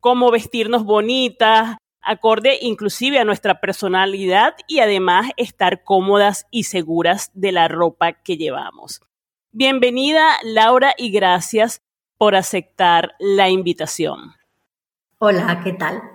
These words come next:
Speaker 2: Muchísimas gracias a ti por invitarme.
Speaker 1: Eh, Laura, Tu estilo habla por ti es un taller que Laura ofrece online y donde yo la conocí.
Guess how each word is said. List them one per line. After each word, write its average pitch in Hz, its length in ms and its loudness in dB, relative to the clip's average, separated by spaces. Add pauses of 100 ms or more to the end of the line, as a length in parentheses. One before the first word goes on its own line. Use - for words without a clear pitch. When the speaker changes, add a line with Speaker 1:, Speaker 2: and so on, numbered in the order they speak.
Speaker 2:
Muchísimas 185 500 -4
gracias 190 320 0
a 190 100 -4
ti 185 80 -6
por 185 240 -4
invitarme. 170 760 -4 (220)
Speaker 1:
Eh, 202 400 0
Laura, 190 680 2 (200)
Tu 277 120 2
estilo 339 680 0
habla 196 400 2
por 190 160 -2
ti 180 300 -6
es 190 280 -2
un 220 140 -6
taller 220 580 0 (120)
que 175 260 -2
Laura 175 640 2
ofrece 190 500 -2
online 196 560 0 (460)
y 294 140 0
donde 277 280 2
yo 214 400 0 (560)
la 185 280 -4
conocí. 180 500 -4